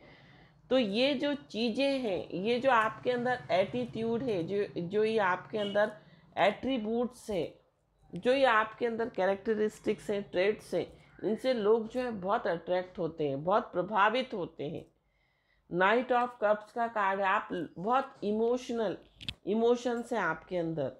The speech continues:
सबके लिए। ऐसा नहीं कि फ्रेंड्स के लिए होंगे, फैमिली मेंबर, सबके लिए एक अलग-अलग आपके दिल में एक इमोशंस, एक जगह है।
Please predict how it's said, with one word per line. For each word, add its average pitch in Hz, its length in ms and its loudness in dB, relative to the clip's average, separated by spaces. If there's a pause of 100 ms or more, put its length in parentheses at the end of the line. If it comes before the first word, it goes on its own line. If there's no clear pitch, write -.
(120)
सबके 202 440 0
लिए। 165 480 -2 (600)
ऐसा 214 340 4
नहीं 247 240 2
कि 247 200 0 (1300)
फ्रेंड्स 226 360 4
के 233 140 2
लिए 226 280 2
होंगे, 214 560 2
फैमिली 214 440 0
मेंबर, 226 320 -2
सबके 262 460 -4
लिए 269 220 0
एक 262 200 -8
अलग-अलग 226 500 2
आपके 208 420 0
दिल 190 300 0
में 196 120 0
एक 190 160 -6
इमोशंस, 170 680 -2
एक 165 220 -2
जगह 156 380 2
है। 160 240 -4